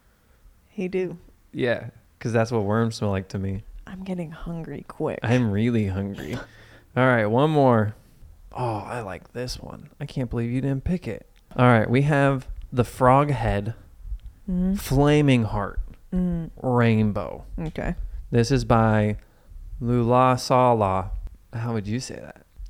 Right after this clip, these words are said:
Speaker 1: Lula Sala.
Speaker 2: Crushed it. Um, we have the frog, flame heart, rainbow. Great combination. Do you wanna see it again?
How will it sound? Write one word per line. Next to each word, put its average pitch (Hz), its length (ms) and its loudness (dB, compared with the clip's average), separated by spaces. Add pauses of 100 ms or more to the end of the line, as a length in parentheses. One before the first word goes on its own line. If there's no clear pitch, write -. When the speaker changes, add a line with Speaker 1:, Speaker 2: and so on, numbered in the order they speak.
(140)
Speaker 1:
Lula 202 420 0
Sala. 208 480 0 (680)
Speaker 2:
Crushed - 460 -6
it. - 140 -12 (520)
Um, 110 460 4
we 120 120 2
have 135 140 -2
the 117 60 -2
frog, 151 640 0
flame 147 560 0
heart, 110 360 0 (260)
rainbow. 113 680 2 (480)
Great 131 460 2
combination. 104 800 -6
Do 123 80 -4
you 120 40 0
wanna 143 140 0
see 147 160 -4
it 151 80 -4
again? 143 380 0